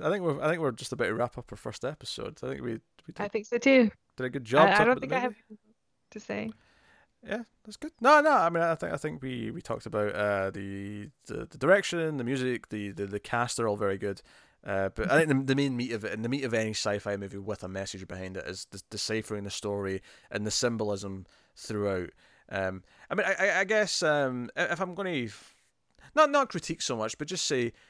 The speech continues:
Speaker 1: yeah, I mean, the scene where they go to see the big statue of Lincoln, right? And he's like, "Oh, he must have been a good man." He's like, "Oh, yeah, he was the best." I'm like, "Okay, I get it, yes." <laughs>
Speaker 2: Yeah,
Speaker 1: Bit,
Speaker 2: it's
Speaker 1: bit
Speaker 2: a
Speaker 1: of
Speaker 2: little
Speaker 1: patri-,
Speaker 2: patriarch.
Speaker 1: bit, bit of
Speaker 2: Yeah.
Speaker 1: patriotism, sure, okay,
Speaker 2: <laughs>
Speaker 1: that's fine. I get it.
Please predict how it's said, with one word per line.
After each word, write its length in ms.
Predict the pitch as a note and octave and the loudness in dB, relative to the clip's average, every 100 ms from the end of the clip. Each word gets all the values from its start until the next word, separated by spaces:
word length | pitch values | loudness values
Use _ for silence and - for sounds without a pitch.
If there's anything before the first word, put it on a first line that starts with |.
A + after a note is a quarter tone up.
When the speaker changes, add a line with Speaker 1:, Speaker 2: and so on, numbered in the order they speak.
| _ | _
Speaker 1:
yeah, 200 | C#4 C4 | 4 6
I 60 | G#3 | 6
mean, 120 | G#3+ | 4
the 60 | A3 | 2
scene 200 | - A#3 | 2 0
where 80 | G#3 | 0
they 60 | |
go 80 | E3+ | 0
to 60 | E3 | 0
see 120 | C#3+ | 0
the 60 | C3 | -2
big 100 | - | 0
statue 400 | B2+ A#2 - A#2 | 2 2 2 -4
of 100 | G2+ | -2
Lincoln, 460 | G2+ G2+ G#2 G#2 G#2 _ _ - | -4 -4 -8 -8 -12 _ _ -8
right? 220 | G#2+ A2+ F#2+ | -2 0 0
And 100 | A2 | -2
he's 160 | G#2+ A2 | -4 -6
like, 140 | G#2 - | -4 0
"Oh, 140 | A#2+ | 2
he 140 | A2+ B2+ | 2 2
must 100 | B2+ | 0
have 60 | A#2 | 0
been 120 | G#2+ | -2
a 60 | |
good 140 | G#2 A#2 | 0 -2
man." 280 | G#2+ G#2+ G2+ | -2 -2 -2
He's 120 | G2 | -2
like, 80 | B2+ | 0
"Oh, 40 | |
yeah, 160 | F#3+ F#3 | 2 2
he 60 | C#3 | 0
was 100 | G#2 | -2
the 60 | |
best." 520 | G2 E3 G#2 F#2+ - - - - | 0 2 2 0 -10 -16 -20 -8
I'm 100 | - | -2
like, 100 | C#3+ F3 | 0 0
"Okay, 240 | A3 A2 | 0 0
I 80 | A2+ | 2
get 220 | G2+ F#2 | 2 0
it, 80 | F#2+ | -2
yes." 460 | - F#2+ - - - _ _ _ - | -4 -4 -6 -14 -18 _ _ _ -4
<laughs> 320 | - F#3+ F3 - - A#3+ - - - | -2 0 -2 0 2 2 -2 -14 4
Speaker 2:
Yeah, 260 | G#3 G3 | 6 8
Speaker 1:
Bit, 140 | G3 D#3 | 6 6
Speaker 2:
it's 60 | E3+ | 10
Speaker 1:
bit 80 | |
Speaker 2:
a 40 | D#3 | 10
Speaker 1:
of 0 | |
Speaker 2:
little 40 | |
Speaker 1:
patri-, 180 | C#3+ G#3 - | 10 8 6
Speaker 2:
patriarch. 260 | F3+ F3 F3+ _ | 2 0 -2 _
Speaker 1:
bit, 180 | E3 D3+ | 4 6
bit 100 | E3 | 2
of 0 | |
Speaker 2:
Yeah. 40 | D#3 C3+ | 4 2
Speaker 1:
patriotism, 460 | G#3+ G3+ G3+ A2+ A2 | 6 6 6 2 -4
sure, 360 | - A2 G#2+ D3 | 0 0 0 -4
okay, 380 | - A#2 G#2 - _ - | -6 -4 -4 -8 _ -2
Speaker 2:
<laughs> 240 | A4 F#4+ | -2 -2
Speaker 1:
that's 120 | - | -4
fine. 260 | - G#2+ - - - - - - - - | 0 0 0 -8 -12 -16 -20 -20 -10 -2
I 80 | |
get 260 | D3+ A2+ | 2 4
it. 100 | G2+ | 2